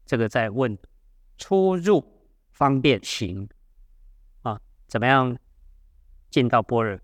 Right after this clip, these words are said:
最初应该怎么行？所以第二是问般若的体，啊，第三是出入方便行，而第一个住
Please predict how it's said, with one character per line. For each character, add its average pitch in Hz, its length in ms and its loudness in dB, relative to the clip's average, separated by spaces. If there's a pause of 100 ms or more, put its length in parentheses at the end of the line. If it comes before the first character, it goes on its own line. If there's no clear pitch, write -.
(1160)
最 135 160 0
初 123 440 -2
应 131 180 0
该 113 100 -2
怎 98 140 -6
么 98 100 -2
行？ 95 400 -8 (2500)
所 139 80 0
以 113 60 0
第 185 260 0
二 160 220 2
是 - 160 -2
问 131 240 0
般 131 200 0
若 107 140 -4
的 101 160 -8
体， - 300 -16 (480)
啊， 107 280 -14
第 165 140 2
三 143 320 0
是 131 160 -8
出 175 320 -2
入 170 180 0
方 120 220 -2
便 117 160 0
行， 101 400 -6 (640)
而 117 140 -2
第 131 280 -2
一 127 60 -2
个 117 260 -4 (720)
住 143 240 4